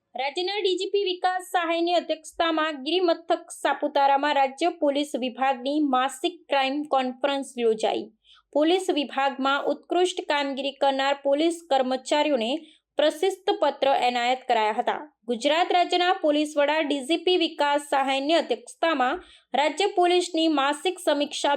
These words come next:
બેઠક ડાંગ જિલ્લાના સાપુતારામાં યોજાઈ હતી. આ મહત્વપૂર્ણ ક્રાઇમ કોન્ફરન્સમાં રાજ્યના નવ રેન્જ આઈ જી, ચાર પોલીસ કમિશનર, પોલીસ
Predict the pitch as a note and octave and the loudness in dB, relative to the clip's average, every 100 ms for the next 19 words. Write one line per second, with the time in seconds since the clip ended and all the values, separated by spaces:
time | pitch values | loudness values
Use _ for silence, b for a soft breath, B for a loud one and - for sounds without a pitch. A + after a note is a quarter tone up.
0 | D4+ E4 D#4+ D4+ C4+ C4+ E4 E4+ D#4+ D4+ | 2 0 0 0 0 0 2 0 2 2
1 | D4+ D#4 D#4 C4+ D4+ D#4 D#4+ D#4 D#4+ E4+ | 2 0 0 -2 -2 0 2 2 2 2
2 | C4 A#3 A#3 A#3 A#3 G#3+ - B B B | 0 0 0 2 0 -2 -4 B B B
3 | - B3+ C#4+ E4 F4+ F#4 G4 F4 F4 F4 | -4 0 2 2 2 0 2 2 4 2
4 | D4 D4 D#4+ F4 D4+ D4 - E4 E4 D#4+ | 0 2 2 2 0 0 0 2 2 0
5 | C#4 C#4 C4 C4+ C4+ D4+ C#4+ D4 D#4+ B | -2 2 2 2 2 0 2 0 -2 B
6 | B - B3+ D#4 E4+ D#4 E4+ F4 - C#4 | B -4 2 2 2 2 2 2 2 0
7 | C#4+ A#3+ D#4+ E4 D4+ C4+ C4 - C#4+ E4+ | 0 0 -2 0 0 0 0 0 2 2
8 | F4+ E4 D#4 E4 E4 D#4+ D#4+ D#4+ C#4 D4+ | 2 0 2 0 0 0 0 0 2 4
9 | F4 | 2